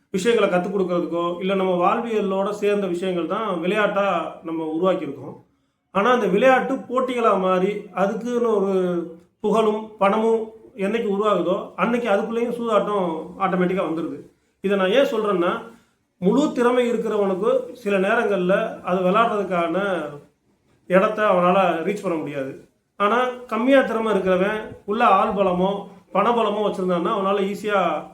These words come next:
அந்த இடத்துக்கு போயிட முடியுது. இதை வந்து நம்ம நிறையா பார்த்துட்டே இருக்கோம். இந்த கதையில குறிப்பா கிரிக்கெட்டையும், இந்த கோயில் வாசல்ல ஒரு ரூபா வச்சா ரெண்டு ரூபா, ரெண்டு ரூபா வச்சா நாலு ரூபா அப்படின்னு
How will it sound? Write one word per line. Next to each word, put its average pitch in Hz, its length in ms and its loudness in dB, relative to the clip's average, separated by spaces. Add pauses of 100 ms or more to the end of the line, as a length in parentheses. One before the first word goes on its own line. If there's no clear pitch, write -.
(240)
அந்த 185 220 0
இடத்துக்கு 185 340 -2
போயிட 202 120 4
முடியுது. 156 480 -4
இதை 208 200 -4
வந்து 214 140 -2
நம்ம 190 260 -2
நிறையா 196 280 0 (280)
பார்த்துட்டே 156 280 -6
இருக்கோம். 147 480 -10 (300)
இந்த 262 300 4
கதையில 185 520 0 (360)
குறிப்பா 208 640 0
கிரிக்கெட்டையும், 190 800 -2 (340)
இந்த 185 140 0 (100)
கோயில் 247 360 4
வாசல்ல 190 460 2 (520)
ஒரு 208 160 0
ரூபா 226 180 4
வச்சா 202 180 2
ரெண்டு 180 260 2
ரூபா, 180 280 4
ரெண்டு 185 240 0
ரூபா 202 180 4
வச்சா 185 220 0
நாலு 175 220 2
ரூபா 175 420 0
அப்படின்னு 190 260 0